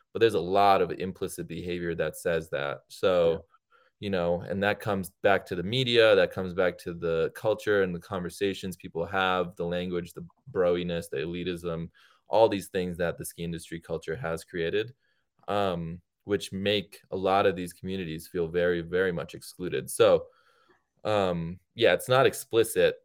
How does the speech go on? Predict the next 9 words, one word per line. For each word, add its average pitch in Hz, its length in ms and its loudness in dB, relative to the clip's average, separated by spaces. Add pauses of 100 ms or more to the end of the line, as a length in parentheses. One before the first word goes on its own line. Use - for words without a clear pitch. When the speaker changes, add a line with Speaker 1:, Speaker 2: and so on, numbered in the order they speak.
Speaker 1:
to - 80 -12
say 90 200 -2
the 82 80 -2
least. 87 360 -6
It's 85 160 -8
very 92 400 6
implicit, 85 640 -2 (120)
and, 80 400 -8 (360)
um, 73 540 -10